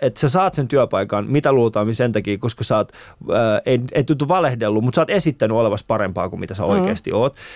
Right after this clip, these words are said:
Speaker 1: Ja sit sä meet sinne työpaikalle. Ensimmäiset, niinku ensimmäiset päivät, jopa kuukaudet menee siihen, että sä yrität ylläpitää sitä mielikuvaa.
Speaker 2: Mm.
Speaker 1: Ja kaikki muut totta kai myöskin esittää
Speaker 2: Mm.
Speaker 1: niinku samaa. Ja se on, se on,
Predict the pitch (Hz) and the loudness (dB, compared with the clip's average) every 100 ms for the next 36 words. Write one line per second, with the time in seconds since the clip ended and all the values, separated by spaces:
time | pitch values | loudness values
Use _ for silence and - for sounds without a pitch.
0 | - - 135 131 131 156 190 - 135 - | -4 2 2 2 2 2 2 0 -2 2
1 | 135 110 104 104 110 220 262 254 160 - | 2 2 0 0 0 0 2 2 2 0
2 | 139 131 185 202 165 135 127 143 143 113 | -2 2 2 2 0 -2 -2 -2 0 -2
3 | 104 123 120 - - - 92 101 107 104 | -2 -2 0 2 2 2 -2 -2 -2 -2
4 | 110 117 110 131 135 135 - - 147 120 | -2 -2 -4 0 2 2 0 2 2 2
5 | 85 98 - 87 - 95 - 135 127 101 | 0 -6 -4 -6 -4 -6 -4 0 2 2
6 | 101 - - - 165 156 190 - 131 120 | -2 -6 -6 -4 -2 -2 -4 -2 0 0
7 | - - 147 170 156 151 185 165 123 110 | -2 -6 -2 0 -2 0 2 2 0 -2
8 | 113 120 110 - 147 143 123 113 - 107 | -2 0 0 -2 0 2 2 -2 -6 -6
9 | - - - - 156 160 160 120 110 127 | -6 -10 -10 -6 -6 -6 -2 0 0 0
10 | 127 95 - 123 165 180 147 160 151 143 | 0 0 0 0 2 0 2 2 2 0